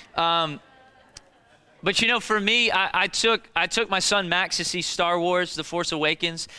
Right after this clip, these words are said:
uh, because I'm a good dad. And when I took him,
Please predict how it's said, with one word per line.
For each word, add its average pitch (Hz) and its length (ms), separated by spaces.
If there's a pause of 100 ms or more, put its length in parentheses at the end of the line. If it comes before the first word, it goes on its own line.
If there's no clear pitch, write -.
(140)
uh, 143 160
because 147 260
I'm 156 100
a 147 60
good 143 260
dad. 151 440
And 147 260
when 165 240
I 160 100
took 233 360
him, 208 320